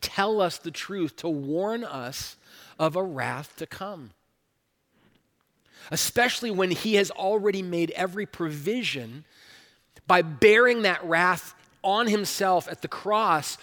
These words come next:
so that we can flee that wrath to come, running into his arms of grace and forgiveness and peace.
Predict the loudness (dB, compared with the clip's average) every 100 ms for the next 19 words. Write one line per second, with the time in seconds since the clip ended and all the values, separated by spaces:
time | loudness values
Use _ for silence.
0 | -14 0 4 4 4 2 0 -8 -8 -8
1 | -2 2 4 4 4 4 4 2 -6 0
2 | 2 0 -4 -16 -16 -6 2 4 4 4
3 | 2 2 2 0 -2 -4 -6 -8 -14 -16
4 | -16 -14 -10 -8 -6 -6 -8 -10 _ _
5 | _ -10 -8 -6 -8 -10 -8 -6 -6 -8
6 | -10 -10 -14 -14 -14 -12 -10 -10 -10